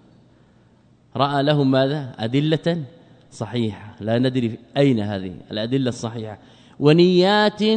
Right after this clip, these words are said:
صالحة"، نيات صالحة، يعني ما أرادوا إلا القربة والتوسط، وأرادوا الطاعة لله عز وجل. إذن أدلة صحيحة ونيات صالحة، ما تخرج عن التوحيد،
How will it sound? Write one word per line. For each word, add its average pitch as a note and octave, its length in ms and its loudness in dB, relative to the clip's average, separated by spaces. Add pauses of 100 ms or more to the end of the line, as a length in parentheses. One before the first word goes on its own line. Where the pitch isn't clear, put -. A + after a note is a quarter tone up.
(300)
صالحة"، B2+ 720 -2 (680)
نيات C#3 400 2
صالحة، A#2 320 -4
يعني C3 200 0
ما E3 200 0
أرادوا E3+ 320 0
إلا F3 400 -2 (600)
القربة B2+ 600 0 (440)
والتوسط، B2 720 -2 (640)
وأرادوا C3 400 0
الطاعة A2 680 -4
لله A#2+ 340 -4
عز A2 280 -8
وجل. G#2 180 -12 (100)
إذن C#3 260 0
أدلة D3+ 400 -2
صحيحة E3+ 580 -8 (500)
ونيات C#3 520 2
صالحة، C3+ 640 -4 (220)
ما C#3+ 240 4
تخرج C#3 540 2
عن A#2+ 200 0
التوحيد، G2 760 -4